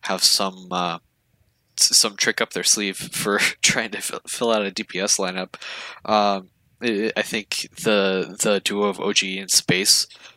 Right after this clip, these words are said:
for the Gladiators is, is absolutely, um, better than you, than you could try to do with, with Panker and Void,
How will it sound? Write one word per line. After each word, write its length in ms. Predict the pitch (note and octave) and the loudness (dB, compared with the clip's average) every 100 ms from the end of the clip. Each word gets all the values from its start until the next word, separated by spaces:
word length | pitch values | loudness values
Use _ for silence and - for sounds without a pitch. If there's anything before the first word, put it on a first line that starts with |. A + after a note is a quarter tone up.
| - | -4
for 160 | - A2 | 0 0
the 60 | G#2+ | 2
Gladiators 680 | G2+ G2 G2+ G2+ G2 - - | 2 2 0 -2 2 4 4
is, 340 | F#2+ F#2 F2+ - | 0 -2 -4 -8
is 420 | G#2 G2 F#2+ - - | -8 -2 2 4 2
absolutely, 840 | G2 - A2 G2+ A#2+ B2 A#2+ A2 - - - - | 2 2 0 -2 -2 2 0 0 -14 -16 -16 -8
um, 340 | F#2+ F#2 F2+ - | -4 -4 -6 -20
better 380 | A#2 - F#2+ F#2+ | -6 -2 -2 -4
than 240 | G2 F#2+ - _ _ _ - | -4 -6 -8 _ _ _ -10
you, 240 | G2 F#2 | -6 -6
than 160 | - F#2+ | -4 -4
you 100 | F#2 | -4
could 140 | - | -4
try 180 | - G2 | 0 0
to 100 | F2+ | -2
do 200 | - F2+ | -6 -6
with, 280 | F2 F2+ - | -4 -6 -4
with 200 | G#2 - | -6 -4
Panker 340 | - G2+ - | -4 -4 -4
and 160 | F2+ F2 | -6 -8
Void, 300 | F#2 F#2+ | -2 0